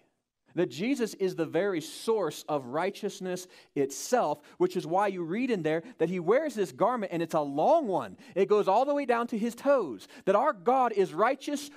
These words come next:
from head to toe. He is clothed in righteousness. In fact, he radiates it. Pretty fantastic.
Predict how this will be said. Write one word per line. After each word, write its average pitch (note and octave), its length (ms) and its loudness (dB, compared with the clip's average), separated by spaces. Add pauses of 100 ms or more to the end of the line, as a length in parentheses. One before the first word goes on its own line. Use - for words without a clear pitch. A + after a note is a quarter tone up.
from G3+ 160 2
head C4 380 0 (160)
to F#3+ 100 2
toe. F#3+ 500 2
He A3+ 180 0
is G3+ 140 4
clothed F4 680 2
in B3 200 0
righteousness. G#3+ 760 -2 (160)
In G3 80 -4
fact, A#3+ 280 0
he A#3+ 120 -6
radiates B2 640 -2
it. F2 120 -12 (300)
Pretty G#3+ 460 0 (260)
fantastic. D3+ 720 -4